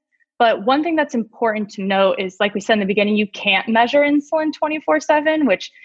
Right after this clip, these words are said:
is unfortunately just n-, a technology that doesn't exist at this point. Fingers crossed that that comes. But your glycemic response to a meal is the closest proxy we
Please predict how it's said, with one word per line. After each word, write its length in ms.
is 120
unfortunately 600
just 320
n-, 200
a 60
technology 540
that 160
doesn't 220
exist 340
at 100
this 160
point. 320
Fingers 320
crossed 300
that 100
that 140
comes. 420
But 420
your 400
glycemic 380
response 540
to 160
a 20
meal 340
is 220
the 80
closest 480
proxy 400
we 180